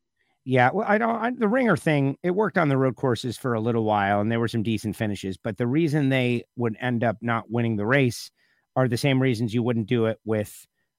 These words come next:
uh, stock cars. You know, first of all, like, who would you bring? Some sprint car racer?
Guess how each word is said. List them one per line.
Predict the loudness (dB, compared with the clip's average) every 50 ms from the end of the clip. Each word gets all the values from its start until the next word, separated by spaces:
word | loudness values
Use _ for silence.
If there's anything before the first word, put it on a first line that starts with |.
| _ _ -8
uh, | -6 -4 -4 -4 -6 -8
stock | -12 -6 0 2 4 4 4 2
cars. | 0 -2 -2 -4 -6 -10 -14 -16 -14 -10
You | -8 -8
know, | -8
first | -4 -2 0 0 0 -2 -2
of | 0
all, | 0 2 0
like, | 0 0
who | 0 2
would | 2 2 2 0
you | -2
bring? | 0 2 2 2 0 0 -4
Some | -6 -4 -2 0 0 0 -2 -4
sprint | -6 -4 -4 -4 -2 0
car | 0 0 2
racer? | 2 2 2 0 0 -2 -2 0 0 -2